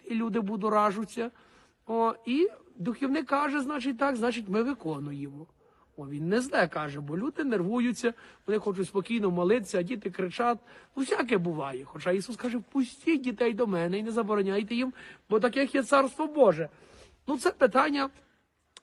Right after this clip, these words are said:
індивідуальності, але рекомендації церкви, щоб бути на цілій літургії.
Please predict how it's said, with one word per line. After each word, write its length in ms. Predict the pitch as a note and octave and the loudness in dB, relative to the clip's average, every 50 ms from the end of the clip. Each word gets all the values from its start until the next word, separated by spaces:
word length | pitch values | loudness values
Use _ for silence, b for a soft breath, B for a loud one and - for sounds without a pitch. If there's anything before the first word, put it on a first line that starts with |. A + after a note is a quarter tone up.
| _ _ _ | _ _ _
індивідуальності, 1000 | A#3+ B3+ B3 G#3+ A#3 A3+ A3+ G3+ G3+ G3+ D3+ C#3 C3+ C#3+ C#3 C3 - - - _ | -2 -2 0 0 0 -2 0 2 2 2 2 0 -2 -6 -10 -14 -16 -18 -10 _
але 280 | F3+ F3+ F3+ F3+ E3 - - _ _ _ | 0 2 4 4 2 0 -4 _ _ _
рекомендації 880 | D#3+ E3+ F3 E3+ E3+ D#3+ D#3+ D3+ D3+ C#3+ D#3 E3 D#3 C3+ - C#3+ C3 C3 | -6 -6 -4 -4 -4 -4 -4 -4 -4 -4 -4 -4 -4 -4 -8 -14 -14 -16
церкви, 480 | B2+ - G3 G#3+ C4 C4 - B3 B3 A#3+ B B B B B | -10 -2 -2 -2 -2 -2 -4 -6 -6 -6 B B B B B
щоб 440 | - - - A3+ F3 D#3+ D3 B2+ A#2+ | -12 -2 -2 -2 -2 -2 -6 -8 -6
бути 340 | C#3 F#3+ A#3 A3 F#3+ F#3 D#3 | -4 -4 -4 -4 -4 -6 -6
на 320 | C3+ C3 F3+ A3+ C4+ B3+ | -4 -2 -2 -2 -2 -2
цілій 460 | - - - D#3 C#3 C#3+ F3+ F#3+ G#3 - _ - | -4 -6 -8 -8 -6 -4 -6 -6 -6 -10 _ -8
літургії. 640 | D3+ F3 G3+ - - A3 G#3+ F3 A#2+ A#2 A#2 B2+ | -8 -8 -8 -6 -8 -6 -6 -6 -8 -10 -16 -20